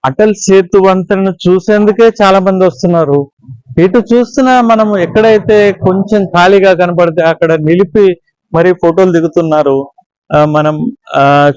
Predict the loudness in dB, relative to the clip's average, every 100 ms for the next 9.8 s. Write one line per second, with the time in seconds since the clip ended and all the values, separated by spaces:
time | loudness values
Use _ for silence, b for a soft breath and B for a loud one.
0 | 2 2 2 2 2 2 -2 0 0 0
1 | 0 0 0 0 -2 -2 0 0 0 -2
2 | -2 -2 2 2 0 -2 0 0 0 -2
3 | -6 -20 _ _ _ -2 2 4 4 2
4 | 0 0 2 2 2 0 -2 0 0 2
5 | 2 2 0 2 4 4 2 -4 -16 -18
6 | _ -4 -2 0 2 0 0 0 2 4
7 | 2 2 0 -2 0 -2 -2 -6 -2 -2
8 | 2 2 2 2 2 0 -2 -2 -2 0
9 | 0 0 0 0 -2 -2 -2 -4